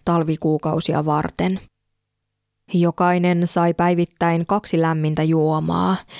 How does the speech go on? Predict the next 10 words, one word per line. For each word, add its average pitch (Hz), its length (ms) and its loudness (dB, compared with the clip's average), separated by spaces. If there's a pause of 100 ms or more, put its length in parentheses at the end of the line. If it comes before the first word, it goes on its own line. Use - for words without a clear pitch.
(140)
neljäsataa 180 560 0
grammaa 160 480 0
lihaa, 165 500 0 (200)
kaksisataa 170 580 -2
grammaa 165 520 0
vellijauhoa 165 880 0 (280)
ja 160 320 2
seitsemänkymmentäviisi 160 1000 0
grammaa 156 520 0
leipää, 151 640 0